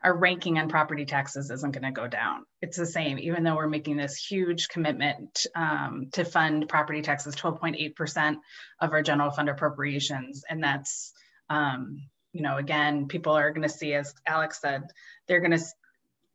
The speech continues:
they may or may not notice that sixty-six dollar reduction in their income taxes, right? They probably won't.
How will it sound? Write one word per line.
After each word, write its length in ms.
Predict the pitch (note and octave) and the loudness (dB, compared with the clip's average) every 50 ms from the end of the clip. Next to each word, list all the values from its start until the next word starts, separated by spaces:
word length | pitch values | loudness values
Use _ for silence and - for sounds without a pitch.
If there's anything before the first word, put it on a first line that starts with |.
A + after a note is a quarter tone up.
| _ _ _ - | _ _ _ 0
they 140 | F3 F#3 F3+ | 2 2 4
may 260 | F3+ F#3 F#3+ F#3+ F#3+ | 6 6 6 8 8
or 100 | G3 F#3 | 8 8
may 200 | F3 E3+ D#3+ D#3+ | 8 6 6 6
not 280 | D3+ D3+ C#3+ C#3+ - E3 | 6 6 6 4 4 4
notice 480 | E3+ E3+ F3 E3+ D#3+ B2+ C3 C#3 - - | 6 6 8 6 6 4 2 0 -2 2
that 240 | - D3+ D3+ - - | 2 2 2 2 -2
sixty-six 640 | - F3+ F3 - - E3 C#3+ - - D#3 D3+ - | -8 -10 -10 -8 -6 -6 -6 -4 -6 -8 -8 -4
dollar 300 | - D#3 C#3+ C#3+ C#3+ C3+ | -2 0 0 0 0 -2
reduction 480 | C#3 C#3 C#3 C#3 D3 B2+ - - - D3 | -2 -2 0 0 0 0 0 -2 -4 -2
in 120 | C#3+ C3+ | -2 -2
their 200 | C#3 C3+ C3 C3 | -2 -2 -2 -2
income 320 | - - F3+ F3+ F3 D3+ C3+ | -2 -2 -2 -2 -2 -2 -2
taxes, 500 | C3 - - - - - B2 C3 C3+ C#3 | -2 -4 -6 -6 -8 -12 -14 -12 -8 -6
right? 320 | C#3+ C#3 C#3 - - - - | -4 -2 -2 -4 -4 -6 -8
They 80 | D#3 D#3 | -10 -6
probably 480 | - - F#3 G3 F#3+ E3+ - D3 D3+ | -2 0 0 0 0 -2 -4 -4 -4
won't. 340 | D3 D3+ F#3 G#3+ - - | -2 0 -2 -2 -2 -4